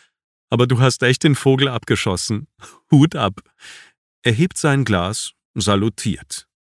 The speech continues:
was ihm natürlich alle nachmachen. Erneut schüttle ich den Kopf. „Ich hasse euch. Das ist euch doch klar.“ Orla schlingt ihren Arm um meine Schultern. „Du liebst uns, Kleiner, du liebst uns.“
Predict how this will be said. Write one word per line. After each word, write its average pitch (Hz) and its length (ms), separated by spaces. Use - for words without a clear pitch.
was - 180
ihm 78 100
natürlich 73 500
alle 73 180
nachmachen. 78 680
Erneut 135 340
schüttle 107 260
ich 95 100
den 107 140
Kopf. - 380
„Ich 92 320
hasse 76 340
euch. - 360
Das 107 160
ist 117 160
euch 95 160
doch 90 180
klar.“ - 380
Orla 135 380
schlingt 107 400
ihren 110 300
Arm 95 280
um 95 140
meine 92 240
Schultern. - 500
„Du 233 180
liebst 107 580
uns, 95 320
Kleiner, 95 380
du 135 200
liebst 92 540
uns.“ 80 480